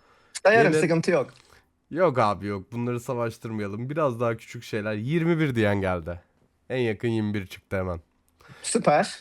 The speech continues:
Speaker 1: Hemen bakalım. Bir, iki, üç, dört, beş, altı, yedi, sekiz, dokuz, on.
Speaker 2: Evet.
Speaker 1: On bir, on iki, on üç, on dört, on beş, on altı, on yedi, on sekiz, on dokuz, yirmi ve yirmi bir.
Speaker 2: Yes.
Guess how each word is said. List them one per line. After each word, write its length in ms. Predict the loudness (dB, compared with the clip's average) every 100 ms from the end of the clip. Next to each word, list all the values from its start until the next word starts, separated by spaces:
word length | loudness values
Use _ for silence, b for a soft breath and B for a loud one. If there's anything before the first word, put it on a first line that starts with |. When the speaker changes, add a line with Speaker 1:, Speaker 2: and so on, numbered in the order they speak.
| 2
Speaker 1:
Hemen 240 | 6 6
bakalım. 400 | 6 4 2 0 -4 b b -6
Bir, 460 | -2 -2 -4 -12 -14 -10
iki, 440 | -10 -6 -4 -4 -6
üç, 460 | -8 -8 -10 -16 -6
dört, 420 | 0 0 0 -6 -10
beş, 480 | -4 -2 -2 -6 -8 -2
altı, 460 | 0 -2 -6 -10
yedi, 440 | -8 -6 -6 -6 -8
sekiz, 560 | -8 -10 -8 -12 -14 -6
dokuz, 480 | -2 0 0 -2 -4 -2
on. 220 | 2 2 2 _ _ _ _ -4
Speaker 2:
Evet. 260 | -2 -2 -4 0
Speaker 1:
On 220 | 4 4 4
bir, 200 | -2 -2
on 140 | 0
iki, 300 | 0 0 0
on 220 | 2 0
üç, 300 | 0 -4 -2
on 200 | 0 0
dört, 260 | 0 -2 -2
on 180 | -2 0
beş, 260 | -2 0
on 160 | 0 2
altı, 260 | 0 -2 -2 -2
on 60 |
yedi, 300 | -2 -2 -6 -2
on 160 | -2 -2
sekiz, 320 | -6 -10 -8
on 200 | -2 0
dokuz, 380 | 0 -2 -6 -6 -4
yirmi 560 | 0 2 2 0 0 -6 _ -4
ve 160 | 0 2
yirmi 380 | 2 0 -2
bir. 240 | -4 -6 -12 _ _ _ _ _ _ _ _ _
Speaker 2:
Yes. 400 | -8 -8 -12 -20